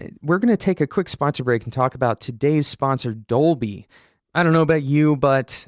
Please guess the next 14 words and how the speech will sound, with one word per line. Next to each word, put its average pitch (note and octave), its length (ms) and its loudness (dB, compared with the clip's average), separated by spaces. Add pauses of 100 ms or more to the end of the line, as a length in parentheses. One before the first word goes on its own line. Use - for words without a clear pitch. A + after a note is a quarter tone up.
uh, A2+ 80 -12
when A#2+ 220 -6
I B2+ 120 0
hear C3 520 0
the A#2+ 180 -6
name B2+ 440 0
Dolby, A#2 500 0
when A2+ 120 -2
I A2 80 -6
hear A#2+ 260 -2
about A#2 260 -2
the - 40 -12
brand A#2 540 -4
Dolby, A#2+ 540 -2